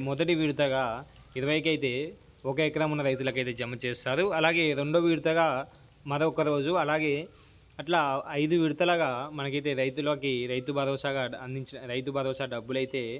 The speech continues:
పంట పెట్టుబడి సాయం అయితే అందించడం అయితే జరుగుతుందన్నమాట. ఈ ఐదు ఎకరాలకి ఐదు విడతలుగా మనకైతే అందించడం అయితే జరుగుతుంది. అలాగే ఈ ఐదు ఎకరాలు కూడా అర్హులు ఎవరెవరు అని అంటే వాళ్ళకి ఖచ్చితంగా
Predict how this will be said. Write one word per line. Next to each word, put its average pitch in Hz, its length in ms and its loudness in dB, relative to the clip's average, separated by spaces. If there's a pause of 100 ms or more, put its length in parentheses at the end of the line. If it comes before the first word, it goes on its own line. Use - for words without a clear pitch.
(1160)
పంట 143 180 2 (120)
పెట్టుబడి 151 380 2
సాయం 139 260 2
అయితే 135 180 -2
అందించడం 131 400 -6
అయితే 127 120 -2 (120)
జరుగుతుందన్నమాట. 120 680 -4 (240)
ఈ - 20 2 (160)
ఐదు 143 140 2
ఎకరాలకి 165 440 2 (140)
ఐదు 143 120 0 (100)
విడతలుగా 147 420 2 (100)
మనకైతే 127 320 -6
అందించడం 127 640 -8
అయితే 123 200 -8
జరుగుతుంది. 120 400 -8 (400)
అలాగే 170 280 4 (120)
ఈ - 20 2 (160)
ఐదు 156 180 2 (280)
ఎకరాలు 160 320 2 (100)
కూడా 147 180 2 (800)
అర్హులు 170 300 4
ఎవరెవరు 165 400 2 (460)
అని 143 160 -4
అంటే 147 200 0 (680)
వాళ్ళకి 139 260 0 (100)
ఖచ్చితంగా 160 420 0